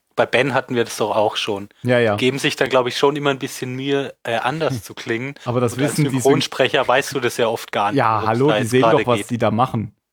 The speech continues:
Speaker 1: Pff, nicht immer.
Speaker 2: Und da gibt's ja auch nochmal extra ein Drehbuch vor. Also das sollte schon jemand auch, äh, we-,
Speaker 1: Ah,
Speaker 2: we-,
Speaker 1: pff.
Speaker 2: wenn das nicht funktioniert, dann hat jemand nicht richtig gearbeitet, würde ich eher sagen.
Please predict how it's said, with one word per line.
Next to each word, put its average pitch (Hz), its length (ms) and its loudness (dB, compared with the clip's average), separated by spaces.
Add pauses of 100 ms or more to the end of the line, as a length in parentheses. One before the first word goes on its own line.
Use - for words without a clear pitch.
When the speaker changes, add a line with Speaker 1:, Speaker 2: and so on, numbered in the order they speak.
Speaker 1:
Pff, - 680 -14
nicht 98 260 -10
immer. 143 300 -2 (220)
Speaker 2:
Und 117 140 0
da 120 80 2
gibt's 117 220 -2
ja 113 100 4
auch 113 100 4
nochmal 113 240 2
extra 110 260 -4
ein 101 100 -4
Drehbuch 107 360 -2
vor. 110 240 -2
Also 110 200 0
das 113 180 0
sollte 123 260 2
schon 113 220 0
jemand 107 320 2
auch, 107 300 0 (400)
äh, - 60 -4 (320)
we-, 113 180 -2
Speaker 1:
Ah, 147 160 6
Speaker 2:
we-, 135 100 -2
Speaker 1:
pff. - 220 -18
Speaker 2:
wenn 139 100 4
das 151 140 4
nicht 202 180 4
funktioniert, 175 420 4
dann 156 140 4
hat 151 140 0
jemand 147 260 4
nicht 127 160 0
richtig 131 320 0
gearbeitet, 101 540 0
würde 101 180 -6
ich 98 100 -8
eher 95 200 -6
sagen. 95 340 -4